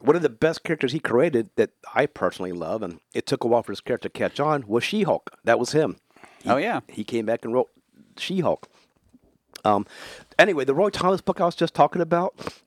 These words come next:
Speaker 1: is actually called The Stan Lee Story. Um, I don't know when that's coming out. I can't wait to get it, my hands on that one.
Speaker 2: No doubt.
Speaker 1: But yeah, Roy actually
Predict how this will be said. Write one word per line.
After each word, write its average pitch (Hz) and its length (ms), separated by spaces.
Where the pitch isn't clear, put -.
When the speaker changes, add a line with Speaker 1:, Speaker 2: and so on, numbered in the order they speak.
Speaker 1:
is 127 120
actually 143 260
called 139 320
The 107 60
Stan 143 320
Lee 131 120
Story. 180 440
Um, 95 240
I 117 120
don't 127 140
know 131 100
when 123 140
that's 107 120
coming 120 320
out. 123 140
I - 80
can't 127 340
wait 117 280
to 117 80
get 113 180
it, 101 160
my 110 160
hands 113 240
on 98 120
that 110 180
one. 147 280
Speaker 2:
No 104 160
doubt. 90 360
Speaker 1:
But 98 220
yeah, 107 240
Roy 151 440
actually 139 540